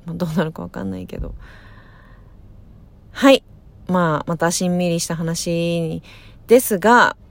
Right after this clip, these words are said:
しんみりではありません。これはもうすごいポジティブな話なので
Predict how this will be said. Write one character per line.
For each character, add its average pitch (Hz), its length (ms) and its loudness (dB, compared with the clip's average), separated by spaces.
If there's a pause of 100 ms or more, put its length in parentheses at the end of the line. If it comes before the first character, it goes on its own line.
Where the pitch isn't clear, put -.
(400)
し 214 200 0
ん 226 120 6
み 285 100 4
り 269 120 2
で 180 100 4
は 151 100 2
あ 151 40 0
り 160 100 -2
ま 160 160 -2
せ 180 180 0
ん。 156 80 -2
こ 175 120 -2
れ 170 120 2
は 202 200 6
も 165 280 -2
う 160 40 -4
す 165 300 -4
ご 220 180 4
い 254 100 0
ポ 226 140 -2
ジ 185 140 -2
テ 165 100 -6
ィ 156 40 -4
ブ 156 120 -6
な 175 220 0 (580)
話 196 420 -2
な 180 120 0
の 151 140 -4
で 147 320 -4